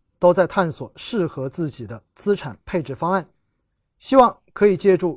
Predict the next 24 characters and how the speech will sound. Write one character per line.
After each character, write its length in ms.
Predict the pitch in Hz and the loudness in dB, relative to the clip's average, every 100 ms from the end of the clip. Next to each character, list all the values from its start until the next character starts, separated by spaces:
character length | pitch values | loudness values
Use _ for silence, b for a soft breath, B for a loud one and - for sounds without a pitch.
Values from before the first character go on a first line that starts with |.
| - | -8
科 280 | - 262 262 | 0 2 2
学 240 | - 135 | 0 -6
的 200 | 139 - _ | -6 -8 _
资 180 | - | -4
产 200 | 185 139 | -4 -6
配 180 | 117 185 | -6 -4
置 120 | 160 | -4
手 240 | 147 131 95 | -8 -12 -2
段， 220 | 180 160 _ _ _ _ _ _ _ _ | 0 0 _ _ _ _ _ _ _ _
能 260 | 175 226 | 0 0
更 180 | 226 269 | 2 2
有 120 | 170 | 2
效 280 | 131 - 247 | 0 2 2
率 120 | 170 | 2
地 160 | 135 - _ _ | -4 -10 _ _
提 200 | - 160 | -6 0
高 260 | 190 202 - | 0 0 -10
投 200 | - 139 | -10 -10
资 140 | - | -8
的 140 | 151 - | -10 -10
质 200 | - 262 | -6 -2
量。 180 | 165 127 _ _ b b b b b | -2 -4 _ _ b b b b b
那 100 | 254 | 2
么 260 | 233 208 | 4 2